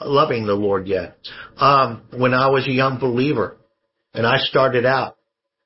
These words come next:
and I, I came to the Lord when I was seventeen years old, when he opened the eyes of my heart and, um,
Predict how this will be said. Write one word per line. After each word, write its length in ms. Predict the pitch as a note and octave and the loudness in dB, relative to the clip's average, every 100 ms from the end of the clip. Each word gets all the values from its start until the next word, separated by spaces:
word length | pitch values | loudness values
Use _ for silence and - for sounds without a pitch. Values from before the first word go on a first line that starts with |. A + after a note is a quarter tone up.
| _ | _
and 140 | A#2 A#2+ | 0 2
I, 280 | B2+ C3 - _ - - | 4 2 -2 _ -20 -2
I 160 | A#2+ | 0
came 320 | A#2+ D3+ D3 C3 | 0 0 -2 2
to 100 | D3+ | 2
the 80 | C#3 | 2
Lord 360 | C3+ C#3 C#3+ | 2 2 2
when 160 | A#2+ A#2 | 0 0
I 60 | |
was 260 | A2 - - | 0 -2 0
seventeen 540 | D#3+ D3 C#3+ - D3 C#3 | 0 0 -2 -4 -4 -2
years 240 | C#3+ C3 | 0 0
old, 300 | A2 F2 - _ _ _ _ _ _ _ - | 0 -2 -6 _ _ _ _ _ _ _ -6
when 160 | A2+ | -2
he 140 | A2+ A#2+ | -2 2
opened 400 | A#2+ B2+ B2+ B2 | 2 2 -2 -2
the 160 | A2 - | -4 -4
eyes 340 | A2+ A#2+ B2 | -2 0 -2
of 60 | B2+ | -2
my 180 | B2 | -2
heart 400 | A#2 A2+ G2+ - _ _ _ _ - _ _ - | 0 -2 -2 -4 _ _ _ _ -20 _ _ -2
and, 420 | A#2 A2+ G#2+ G#2+ - | 0 2 0 -6 -2
um, 420 | A2+ A2 G#2+ G2+ | 0 2 0 -4